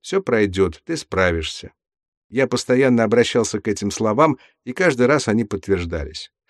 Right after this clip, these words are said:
Знаешь, я не всегда до конца верил в них, потому что, как бы это сказать, задача тревожности — заставить тебя сомневаться. Вот. Ну и ладно, переживём.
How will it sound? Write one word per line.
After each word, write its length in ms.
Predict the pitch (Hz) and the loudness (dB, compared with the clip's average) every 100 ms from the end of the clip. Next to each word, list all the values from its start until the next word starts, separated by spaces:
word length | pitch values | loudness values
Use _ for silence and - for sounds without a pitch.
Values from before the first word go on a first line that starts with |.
| - _ 110 | -20 _ -4
Знаешь, 300 | 202 196 - | 0 2 2
я 80 | 175 | 0
не 100 | 170 | -2
всегда 340 | 175 165 175 | -4 0 2
до 120 | 123 | 2
конца 360 | 131 123 - 120 | 0 0 2 4
верил 320 | 120 104 87 | 4 2 2
в 60 | 80 | -2
них, 220 | 80 80 | -6 -6
потому 320 | 101 127 156 | -4 -2 -2
что, 340 | - 151 143 120 _ _ _ | -2 0 0 -2 _ _ _
как 220 | - 151 | -14 -4
бы 80 | 156 | -4
это 100 | 135 | -4
сказать, 460 | - 156 127 78 - - _ _ _ _ | -4 0 0 0 -6 -20 _ _ _ _
задача 520 | 95 135 151 214 175 | -4 -2 2 2 2
тревожности — 720 | 131 131 170 240 131 110 - | 2 2 4 2 2 -2 -4
заставить 600 | 85 110 123 - 220 175 - | -2 0 -2 -2 0 0 -2
тебя 240 | 131 104 | -4 -2
сомневаться. 680 | - 156 156 101 - - 80 | 0 0 2 0 -4 -10 -8
Вот. 280 | 120 123 _ _ _ _ _ _ _ | -6 -6 _ _ _ _ _ _ _
Ну 120 | - 202 | 0 2
и 60 | |
ладно, 340 | 147 92 71 73 | 4 2 -2 -8
переживём. 640 | 139 127 98 76 65 | -6 -4 -4 -6 -8